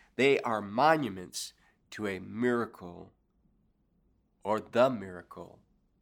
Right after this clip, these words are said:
of Christmas. Why did God cause his Son,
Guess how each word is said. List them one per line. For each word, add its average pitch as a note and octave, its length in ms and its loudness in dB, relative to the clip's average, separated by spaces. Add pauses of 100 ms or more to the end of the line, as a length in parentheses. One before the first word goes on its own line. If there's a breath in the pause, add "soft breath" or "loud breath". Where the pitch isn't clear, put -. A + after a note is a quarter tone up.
(340)
of G2 200 -8
Christmas. - 720 -16 (1200 soft breath)
Why F#3+ 540 4 (360 soft breath)
did A2+ 220 -6
God A2 480 4 (880)
cause B2+ 400 4
his D3 120 -2
Son, G2 520 -2